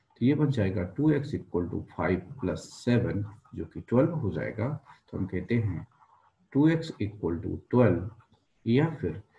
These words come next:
इसको हम टू से divide कर दें, तो x equal to twelve divided by two, सिक्स हो जाएगा। अगला सवाल देखते हैं, थ्री एक्स माइनस फ़ाइव equal to suppose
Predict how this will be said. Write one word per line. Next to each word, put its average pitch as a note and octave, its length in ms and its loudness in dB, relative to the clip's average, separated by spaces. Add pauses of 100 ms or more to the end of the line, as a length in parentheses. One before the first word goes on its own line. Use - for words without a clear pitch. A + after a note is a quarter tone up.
(200)
इसको D3 280 2
हम C3+ 140 2
टू A#2 100 4
से G#2+ 140 0
divide F#2+ 420 2
कर C3 140 4
दें, D3 140 2 (680)
तो - 200 -6
x E3+ 300 0
equal D#2+ 440 -4
to F#2 140 -6 (100)
twelve B2+ 320 4
divided D2+ 400 -4
by C2 140 -4 (180)
two, C3 100 4 (760)
सिक्स - 500 -8
हो - 160 -12
जाएगा। - 400 -14 (1700)
अगला G#2 200 4
सवाल G#2 260 4
देखते G#2+ 280 0
हैं, E3+ 240 4 (340)
थ्री C3+ 300 4
एक्स D#3 320 -2 (120)
माइनस A#2+ 540 4 (100)
फ़ाइव F2 400 0 (720)
equal B2+ 420 2
to E2+ 100 -4 (360)
suppose D#2 440 -8